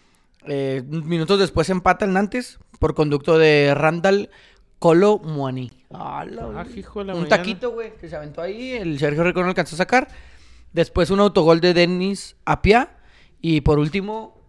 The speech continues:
Speaker 1: anotó el astro argentino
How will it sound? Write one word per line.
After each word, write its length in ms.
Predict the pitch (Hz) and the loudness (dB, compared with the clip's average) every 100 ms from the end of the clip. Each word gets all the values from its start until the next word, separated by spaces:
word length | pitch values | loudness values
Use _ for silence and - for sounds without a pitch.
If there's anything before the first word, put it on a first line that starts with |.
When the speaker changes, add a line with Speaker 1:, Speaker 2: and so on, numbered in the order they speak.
| _ _ - | _ _ -4
Speaker 1:
anotó 680 | 151 139 120 175 196 208 - _ _ _ - | -2 -2 -2 0 0 -2 -10 _ _ _ -8
el 220 | 139 127 | -4 0
astro 280 | 143 139 180 | -2 -2 -6
argentino 760 | 156 139 120 170 185 202 208 | -6 -8 -4 -2 0 -2 -4